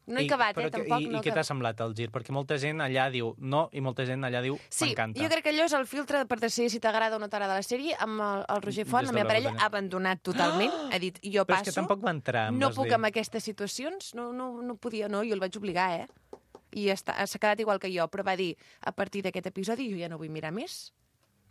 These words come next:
Speaker 1: I llavors, clar, no he trobat el moment de mirar-ho jo sola, perquè a mi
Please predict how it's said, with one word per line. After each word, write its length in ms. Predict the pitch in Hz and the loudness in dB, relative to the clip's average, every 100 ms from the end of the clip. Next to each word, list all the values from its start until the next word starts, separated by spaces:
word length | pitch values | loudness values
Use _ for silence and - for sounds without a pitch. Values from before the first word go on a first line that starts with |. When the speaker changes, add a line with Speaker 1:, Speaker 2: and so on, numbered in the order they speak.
| _ | _
Speaker 1:
I 100 | - | -4
llavors, 280 | 190 180 185 | -2 -2 -4
clar, 200 | - 170 - | -2 -2 -2
no 140 | 185 | -8
he 40 | 180 | -6
trobat 280 | 190 185 | -2 0
el 80 | 185 | 0
moment 220 | 185 185 202 | -2 -2 -2
de 60 | |
mirar-ho 240 | 196 175 180 | -2 -2 -4
jo 80 | 175 | -6
sola, 220 | 185 170 | -4 -4
perquè 200 | - - | -4 -8
a 40 | 185 | -8
mi 200 | 202 | -6